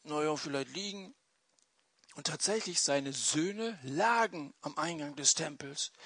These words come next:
Vers zweiundzwanzig. Eli hörte alles, was seine Söhne in ganz Israel taten und dass sie bei den Frauen lagen, die am Eingang des Zeltes der Begegnung Dienst taten.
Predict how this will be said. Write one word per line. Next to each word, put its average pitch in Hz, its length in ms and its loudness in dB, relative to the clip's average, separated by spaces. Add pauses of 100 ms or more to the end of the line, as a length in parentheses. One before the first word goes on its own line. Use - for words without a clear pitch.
(300)
Vers 170 240 2
zweiundzwanzig. 156 1000 2 (480)
Eli 202 420 2
hörte 185 340 4
alles, 180 320 6
was 160 180 8
seine 156 320 4
Söhne 175 380 4
in 156 260 -4
ganz 160 240 2
Israel 147 460 4
taten 180 500 0
und 147 320 -6
dass 156 160 2
sie 160 100 -2
bei 131 160 2
den 131 200 -4
Frauen 180 720 2
lagen, 220 880 2 (580)
die 160 120 4
am 147 120 2
Eingang 165 460 -4
des 139 200 -2
Zeltes 139 440 4
der 131 140 -2
Begegnung 123 580 -10
Dienst 117 360 -2
taten. - 440 -10